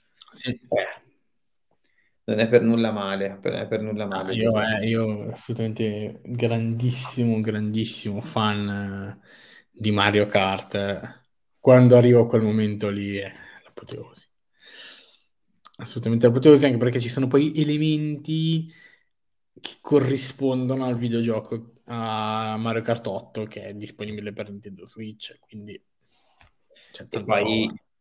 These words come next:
Speaker 2: sempre senza far spoiler, anche tutto l'aspetto legato al, ai funghi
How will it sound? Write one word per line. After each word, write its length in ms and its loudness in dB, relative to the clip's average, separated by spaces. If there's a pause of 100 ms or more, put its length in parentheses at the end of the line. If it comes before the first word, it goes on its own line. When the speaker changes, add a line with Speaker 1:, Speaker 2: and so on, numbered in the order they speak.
(260)
Speaker 2:
sempre 260 -4
senza 300 -4
far 200 0
spoiler, 560 0
anche 240 -6
tutto 260 -6
l'aspetto 520 -6
legato 460 -2
al, 580 -4 (340)
ai 160 -2
funghi 1000 -2